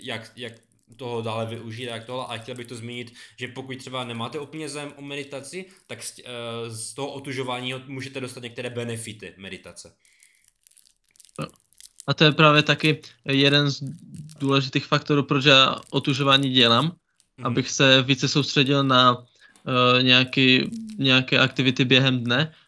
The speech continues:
Speaker 2: A to jsem chtěl zmínit ještě, že jak jsi říkal, že jsi více klidnější, tak to si myslím, že je, že hodně pomáhá tomu, že se dokážeš v té dané situaci soustředit. A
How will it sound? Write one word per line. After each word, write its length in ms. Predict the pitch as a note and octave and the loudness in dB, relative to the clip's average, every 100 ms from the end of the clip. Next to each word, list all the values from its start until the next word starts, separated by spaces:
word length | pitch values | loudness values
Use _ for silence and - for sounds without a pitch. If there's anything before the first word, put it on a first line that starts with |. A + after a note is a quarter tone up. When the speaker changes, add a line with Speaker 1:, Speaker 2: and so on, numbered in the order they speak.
| - | -6
Speaker 2:
A 60 | |
to 120 | B2+ B2+ | -2 0
jsem 120 | C#3+ | 0
chtěl 240 | - C#3 | 2 2
zmínit 420 | B2 C#3 C#3 C#3 | 2 2 2 4
ještě, 480 | C3+ C3 - C#3 C3 | 4 2 0 2 2
že 420 | A#2+ C3+ C3 B2+ B2 _ - _ _ _ | 2 4 4 2 -2 _ -20 _ _ _
jak 100 | C3 | -8
jsi 140 | - C#3+ | -4 0
říkal, 320 | C3+ D3+ C#3 | 2 4 4
že 120 | C3 | 2
jsi 240 | C3 C#3+ - C3 | -2 -4 -4 -2
více 260 | C#3+ D3 | 0 0
klidnější, 760 | D3 D3+ D3 C#3+ B2+ B2+ D3 E3+ - - | 0 2 2 4 4 2 -2 -4 -6 -14
tak 100 | - | -10
to 80 | D3+ | -6
si 120 | C3 | -2
myslím, 240 | C#3 - C#3 | -2 0 0
že 320 | D3 C3+ C3 - - _ - | 4 6 4 0 -16 _ 0
je, 420 | C#3 C3 C3 - - - - | 4 6 4 0 -8 -16 -6
že 140 | C#3 D3 | 2 6
hodně 260 | D3+ D3+ | 8 6
pomáhá 380 | D3+ D3+ D3 D3 | 4 4 6 6
tomu, 380 | C3 C#3 C3 D#3 | 2 0 0 0
že 140 | C#3+ | 0
se 120 | C3+ | 0
dokážeš 540 | C#3+ C#3 C#3+ C#3+ B2 - | 0 2 2 0 -2 -2
v 40 | |
té 220 | D3+ C3+ A#2 | 2 4 4
dané 360 | C#3+ C#3 C#3 C#3 | 4 4 4 0
situaci 400 | - C#3+ C#3 C#3 | -2 -2 -2 -2
soustředit. 720 | C#3+ C3 - A#2 A#2+ D#3 - _ _ _ - | -2 -2 0 0 0 -2 -6 _ _ _ -2
A 280 | B2+ B2 | 4 4